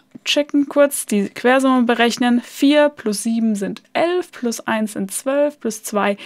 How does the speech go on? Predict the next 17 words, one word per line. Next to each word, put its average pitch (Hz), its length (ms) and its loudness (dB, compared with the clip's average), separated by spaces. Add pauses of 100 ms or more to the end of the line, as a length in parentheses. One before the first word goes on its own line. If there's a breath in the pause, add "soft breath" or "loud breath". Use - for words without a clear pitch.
(340 loud breath)
sind 185 540 -2
vierzehn. - 1040 -2 (1080 loud breath)
Die 226 100 4
vierzehn 320 440 2
ist - 180 -2
aber 202 220 2
nicht 247 560 2
durch 208 180 2
drei 202 280 2
teilbar 208 540 2
und 339 140 0
deswegen 226 540 -2
ist - 260 -6
auch 247 160 -6
die 294 340 -6
ursprüngliche 202 680 -6
Zahl 190 500 -6